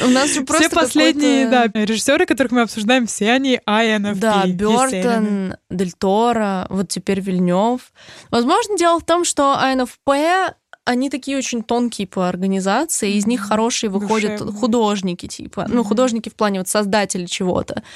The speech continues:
Speaker 1: И вообще, мне кажется, что мужчина Н Ф П — это, типа, те, которым можно доверить, э, стакан на вечеринке, знаешь, типа, that type of guy.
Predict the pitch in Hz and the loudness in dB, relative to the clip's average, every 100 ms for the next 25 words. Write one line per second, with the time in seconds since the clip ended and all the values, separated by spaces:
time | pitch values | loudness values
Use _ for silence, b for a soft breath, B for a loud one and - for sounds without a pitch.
0 | B B B _ - 220 214 214 214 208 | B B B _ -2 2 2 2 2 0
1 | - 220 349 440 330 247 247 - 226 - | 0 0 0 0 0 0 0 -2 -4 -4
2 | 226 220 220 208 196 190 - 220 214 247 | 0 0 2 2 0 -2 -2 -2 0 0
3 | 254 214 196 - - 226 285 269 214 - | 0 0 -2 -4 -2 0 0 0 -2 -4
4 | 196 214 190 202 196 - 226 220 220 208 | -4 -4 -2 -2 -2 -2 -4 -2 -2 0
5 | 190 202 202 185 196 196 185 175 - 190 | 0 0 0 0 0 0 -2 -4 -4 -4
6 | 175 - 196 - 185 180 180 175 - 180 | -4 -4 -4 -2 0 2 0 -2 -4 -2
7 | 170 175 - - 180 185 180 - - - | -2 -4 -10 -8 -4 -4 -4 -8 -12 -10
8 | 175 185 175 - - - - 190 180 202 | -4 -2 -2 -4 -6 -6 -6 -4 -4 -6